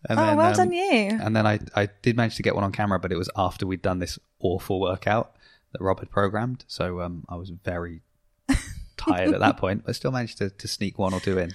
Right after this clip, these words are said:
Speaker 1: So, uh,
Speaker 2: I just, so many people say, like, "You'll, it will just click, you'll just get it." And I'm like, "Yeah, but when? Like,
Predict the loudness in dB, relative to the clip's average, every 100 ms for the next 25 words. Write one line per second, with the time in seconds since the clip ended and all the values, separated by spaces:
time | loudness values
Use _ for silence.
0 | -12 -8 -6 -4 -4 -6 _ -18 -12 -12
1 | -8 2 6 6 6 2 -2 4 10 10
2 | 10 6 2 2 0 0 2 2 0 -2
3 | -2 -2 -2 -8 -4 -2 -2 0 2 2
4 | 4 2 2 -6 0 2 2 -2 2 8
5 | 8 8 2 2 2 2 6 6 10 12
6 | 12 10 6 8 12 12 10 6 2 0
7 | 0 -8 -12